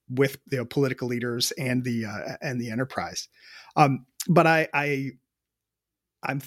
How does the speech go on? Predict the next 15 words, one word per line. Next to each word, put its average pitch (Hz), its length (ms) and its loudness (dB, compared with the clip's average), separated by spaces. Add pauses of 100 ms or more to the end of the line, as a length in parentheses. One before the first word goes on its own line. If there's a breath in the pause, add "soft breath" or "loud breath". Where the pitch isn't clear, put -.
I'm, 123 240 -8 (120)
I'm 135 160 -6
sort 147 260 0
of, - 100 -4
I'm 143 120 -2
struggling 170 420 4
with 143 140 -2
this - 180 0
idea 127 380 -2
of, 127 320 -8 (340 loud breath)
you 127 80 -6
know, 120 80 -6
how 196 340 2
does 151 460 0
one 107 420 -12